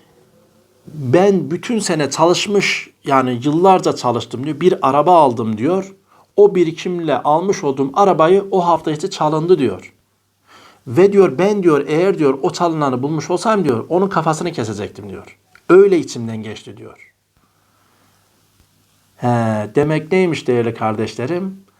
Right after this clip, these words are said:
Demek ki bir kötülük insana, şahsına, nefsine dokunduğu zaman insan Allah'ın kanunlarından da daha yüksek kanun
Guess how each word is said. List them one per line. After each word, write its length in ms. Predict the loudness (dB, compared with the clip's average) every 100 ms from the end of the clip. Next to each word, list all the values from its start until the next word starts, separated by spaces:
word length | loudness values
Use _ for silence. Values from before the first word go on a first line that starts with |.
| _ _ -8
Demek 380 | -2 -2 -2 0
ki 320 | 0 0 0
bir 240 | -2 -2
kötülük 600 | -2 -6 -2 2 2 2 -10
insana, 600 | -8 -6 -4 -2 -4 -6 _ _
şahsına, 760 | -8 0 0 0 -4 0 0 -2 -10 -6
nefsine 580 | -6 -6 -6 -4 -4
dokunduğu 420 | -6 -6 -2 2 2
zaman 420 | 2 -2 -2 -4 -18 _ _ -8
insan 460 | -8 -6 -4 -4 -4
Allah'ın 480 | -6 -2 -2 0 -2
kanunlarından 1000 | -2 -2 0 0 -2 -2 -2 -4 -2 0
da 240 | 0 -2 -6 -20 _ -10
daha 220 | -4 -4
yüksek 520 | -4 -8 -4 -4 -4 _ _
kanun 640 | -8 -2 0 0 0 -2